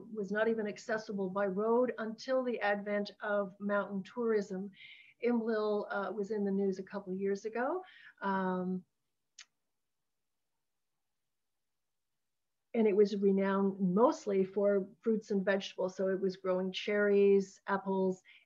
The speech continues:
and walnuts. Now, we stayed at the Kasbah du Toubkal. Um, it is a National Geographic, uh, small hotel of the world. And it's really,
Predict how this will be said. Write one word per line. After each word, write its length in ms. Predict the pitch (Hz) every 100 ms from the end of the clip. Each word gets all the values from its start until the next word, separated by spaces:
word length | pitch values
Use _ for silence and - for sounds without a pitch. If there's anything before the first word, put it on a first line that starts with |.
| 208
and 220 | 202 196
walnuts. 540 | 190 196 185 185 - - - -
Now, 100 | 233
we 140 | 247
stayed 320 | 254 - 302 302
at 100 | 294
the 60 |
Kasbah 640 | 254 - 226 220 208 208 185
du 140 | 214
Toubkal. 640 | 196 190 - 233 233 302 381 - - - -
Um, 200 | 190 202
it 120 | 208
is 180 | 214 214
a 40 |
National 400 | 190 196 208 214
Geographic, 800 | 196 202 202 185 202 208 214 196 -
uh, 140 | 190 185
small 340 | - 190 196
hotel 400 | 196 208 208 202
of 120 | 196
the 80 | 196
world. 380 | 190 190 202 208
And 100 | 208
it's 220 | 202 208
really, 500 | 233 220 220 214 214